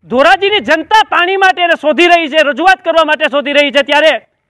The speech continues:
આજે કાલે જ તમે એક ભાજપના આગેવાને એવું નિવેદન આપ્યું કે નર્મદાનું પાણી આપવા માટે અને વિસ્તારમાં અમે પાણી વહેલું મળે એવા પ્રયત્ન કરશું. મારે વિસ્ત-, એ લ-, એ ધા-, ભાજપના આગેવાનને કહેવું છે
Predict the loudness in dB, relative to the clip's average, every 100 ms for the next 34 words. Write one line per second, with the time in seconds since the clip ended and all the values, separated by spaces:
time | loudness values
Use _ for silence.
0 | _ _ _ _ -4 -4 -2 0 0 0
1 | -2 -2 -2 0 0 0 -4 0 0 0
2 | 0 0 2 2 0 0 -2 0 0 -2
3 | -4 -6 -4 -2 -2 -2 -4 -2 -2 -4
4 | -10 -8 -2 -2 0 0 0 0 0 0
5 | 0 0 -4 _ _ _ _ -12 -10 -10
6 | -2 0 2 0 -2 -4 -2 0 0 -2
7 | -4 0 0 0 0 0 0 0 0 2
8 | -2 0 -2 2 2 2 -4 _ _ _
9 | 0 2 2 0 -8 -4 -2 2 0 0
10 | -2 -2 0 -2 0 -4 -2 -2 0 -2
11 | 0 -2 0 0 0 0 0